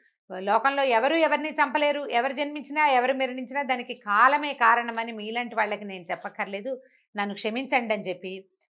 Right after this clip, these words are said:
వాళ్ళ కాళ్ళు పట్టుకున్నాడు, చెల్లెలది, బావది. వీళ్ళు కూడా, వాళ్ళకి తెలుసు ఏం జరిగింది, ఏం జరుగుతోంది అని. తెలిసినా కూడా ఏం చేశారు?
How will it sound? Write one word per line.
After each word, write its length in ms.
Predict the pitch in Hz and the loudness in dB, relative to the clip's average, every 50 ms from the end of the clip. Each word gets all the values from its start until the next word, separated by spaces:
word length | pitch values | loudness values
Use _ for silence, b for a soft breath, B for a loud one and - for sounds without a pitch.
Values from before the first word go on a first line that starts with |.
| - | -4
వాళ్ళ 140 | 202 196 196 | -4 -4 -2
కాళ్ళు 300 | 196 - 185 185 190 202 | -2 0 0 0 0 -2
పట్టుకున్నాడు, 640 | 208 180 - - - - - - - _ _ - | -6 -8 -8 -10 -18 -18 -18 -18 -18 _ _ -10
చెల్లెలది, 380 | 196 185 185 185 185 170 202 202 | -8 -6 -6 -8 -8 -8 -10 -8
బావది. 380 | 160 165 - - - - - - - B B B _ - | -8 -8 -8 -10 -14 -16 -20 -20 -20 B B B _ -16
వీళ్ళు 320 | 190 190 214 247 277 277 | -10 -8 -6 -4 -2 -2
కూడా, 240 | 262 240 220 190 185 | 0 0 2 2 4
వాళ్ళకి 320 | 190 202 214 226 233 226 - | 4 4 4 4 4 2 0
తెలుసు 500 | 254 254 311 311 330 277 - - - - | 0 0 0 -2 -4 -4 -6 -6 -8 -8
ఏం 180 | 208 226 262 269 | -6 -6 -4 -2
జరిగింది, 460 | 247 285 262 269 254 277 269 254 285 | 0 0 0 0 -2 -4 -4 -4 -4
ఏం 280 | 277 269 269 277 285 277 | -4 -4 -4 -4 -4 -2
జరుగుతోంది 560 | 269 294 294 277 - 302 285 277 254 247 220 | 0 0 0 0 0 0 0 0 0 0 -2
అని. 140 | 190 175 170 - _ _ b b b b b b - | -2 -4 -8 -16 _ _ b b b b b b -2
తెలిసినా 380 | 220 220 240 220 269 262 277 269 | -2 -2 -2 -2 0 2 2 2
కూడా 280 | 269 269 233 240 294 | 2 2 4 4 4
ఏం 300 | 339 294 247 240 254 262 | 4 4 0 -2 -2 0
చేశారు? 520 | 269 247 254 254 233 226 233 233 233 202 | 0 0 2 2 0 0 0 -2 -6 -8